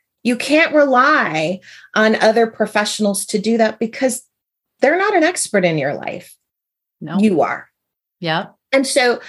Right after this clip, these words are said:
Speaker 1: I've always said, consider every decision that you make in this divorce process. Think of it as a brick. And that brick,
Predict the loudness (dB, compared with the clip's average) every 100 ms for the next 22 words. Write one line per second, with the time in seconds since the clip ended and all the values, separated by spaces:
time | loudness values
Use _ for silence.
0 | -20 -6 -2 2 2 2 0 0 -2 -4
1 | -4 -2 0 0 2 2 4 2 2 -2
2 | -2 -4 -2 0 2 0 0 -2 0 2
3 | 2 0 0 -2 -2 0 0 -2 -4 -4
4 | -4 -4 -2 -2 0 -2 -2 -6 -10 _
5 | _ -4 0 2 4 2 2 -2 -4 -6
6 | -10 _ _ _ _ _ _ -20 _ _
7 | 2 2 2 -2 _ -2 0 0 -4 -8
8 | -20